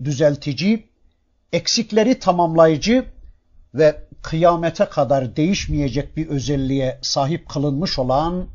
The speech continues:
Kur'an-ı Kerim'i kabul edin, ona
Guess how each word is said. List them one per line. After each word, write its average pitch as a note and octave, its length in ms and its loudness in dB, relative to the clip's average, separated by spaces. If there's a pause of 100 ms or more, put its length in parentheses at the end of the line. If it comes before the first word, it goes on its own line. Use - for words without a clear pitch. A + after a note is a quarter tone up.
(480)
Kur'an-ı C#3 400 -4
Kerim'i C#3 640 -4
kabul C#3 340 -2
edin, G#2+ 440 -8 (420)
ona F#3 280 2